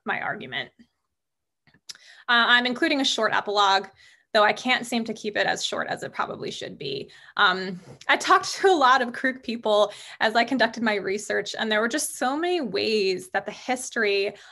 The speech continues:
of the Redwood Highway Marathon and of the themes of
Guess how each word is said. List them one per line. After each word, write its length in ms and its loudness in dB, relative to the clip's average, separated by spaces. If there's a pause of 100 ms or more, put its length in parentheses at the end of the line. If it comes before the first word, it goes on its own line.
of 400 6
the 100 -2
Redwood 600 0
Highway 400 4
Marathon 640 0
and 120 -2
of 200 -2
the 100 -6
themes 720 -2
of 300 0